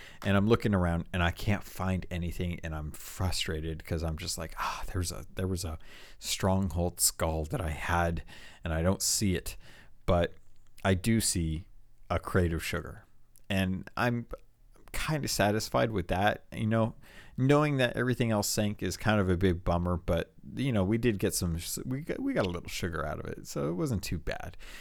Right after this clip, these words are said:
So, plus we had gotten a ruby, um, statue from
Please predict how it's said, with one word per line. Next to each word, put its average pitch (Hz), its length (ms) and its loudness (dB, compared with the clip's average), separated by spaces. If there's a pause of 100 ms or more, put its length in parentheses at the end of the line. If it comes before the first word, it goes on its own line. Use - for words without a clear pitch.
(200)
So, 92 240 0
plus - 320 2
we 127 80 4
had 107 80 4
gotten 92 300 2
a 82 60 0
ruby, 82 720 0
um, 80 480 -6 (180)
statue 87 760 0 (120)
from 82 640 -2